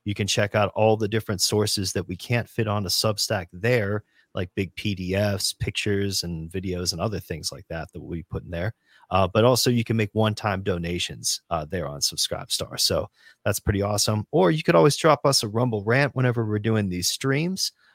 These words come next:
Um, thank you for everybody for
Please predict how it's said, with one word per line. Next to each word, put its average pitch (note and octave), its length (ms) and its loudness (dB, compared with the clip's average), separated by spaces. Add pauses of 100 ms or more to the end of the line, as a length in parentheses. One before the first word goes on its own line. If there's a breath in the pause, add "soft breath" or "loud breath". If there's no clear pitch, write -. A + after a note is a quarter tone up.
(160 soft breath)
Um, E2+ 540 -2 (140)
thank B2 240 2
you B2+ 200 4
for G#2+ 460 0
everybody A2 520 0
for - 200 -10